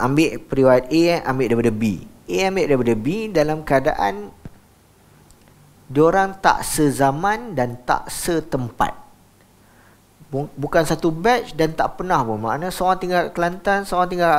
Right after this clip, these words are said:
kat K L, tak pernah pun yang Kelantan tu pergi K L. Tiba-tiba claim cakap,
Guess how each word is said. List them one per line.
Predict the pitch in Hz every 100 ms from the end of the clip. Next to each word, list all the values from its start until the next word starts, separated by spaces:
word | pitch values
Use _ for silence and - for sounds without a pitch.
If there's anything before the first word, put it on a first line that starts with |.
| 147
kat |
K | 160
L, | - 202 190 -
tak | - -
pernah | 190 214 185 156
pun | 180 156
yang | 151 147
Kelantan | 165 156 160 156 147
tu | 139
pergi | 131
K | 120 131
L. | 87 - - - - _ -
Tiba-tiba | 151 170 190 208 - -
claim | 214 208 190 185
cakap, | 180 175 - -